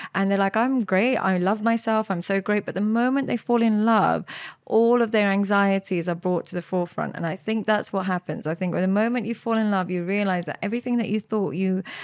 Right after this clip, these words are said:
had, uh, you know, figured out, you're now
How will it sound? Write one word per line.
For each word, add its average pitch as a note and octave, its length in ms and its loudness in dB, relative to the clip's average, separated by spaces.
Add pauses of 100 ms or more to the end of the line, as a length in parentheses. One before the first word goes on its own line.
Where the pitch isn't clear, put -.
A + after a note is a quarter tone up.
(140)
had, F3+ 320 0 (100)
uh, C#3+ 60 -4
you F#3+ 220 0
know, F3 100 0
figured G3+ 320 0
out, G3 420 0 (300)
you're G3 140 4
now F#3 560 2